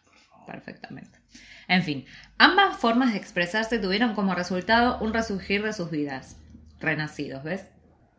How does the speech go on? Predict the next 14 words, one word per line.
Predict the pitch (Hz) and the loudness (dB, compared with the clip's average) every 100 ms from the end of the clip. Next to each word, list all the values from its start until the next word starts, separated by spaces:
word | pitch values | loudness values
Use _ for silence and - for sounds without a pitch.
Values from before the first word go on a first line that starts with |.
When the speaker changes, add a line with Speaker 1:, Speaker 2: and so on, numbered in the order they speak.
| _ | _
Speaker 2:
Inútilmente | 180 175 175 170 180 175 | -6 -2 -2 -2 -4 -6
todo | 175 165 | -2 -2
vuelve | 160 160 156 | -2 -4 -4
a | |
mí. | 147 147 - - _ - - - | -6 -10 -12 -20 _ -20 -20 -8
Speaker 1:
Ay, | 143 | -6
por | 131 120 | -2 -4
favor. | - 113 | -2 8
Speaker 2:
<laughs> | 143 - - - - - 403 440 - - - - - - - - - - | 8 8 0 -4 -10 2 6 8 6 4 -12 -16 -6 -4 -2 -4 -4 -4
Hacia | - 240 254 | 2 6 8
adentro | 339 359 330 | 6 4 2
de | |
sus | 254 226 | 4 2
discos | 285 285 277 | 2 2 -2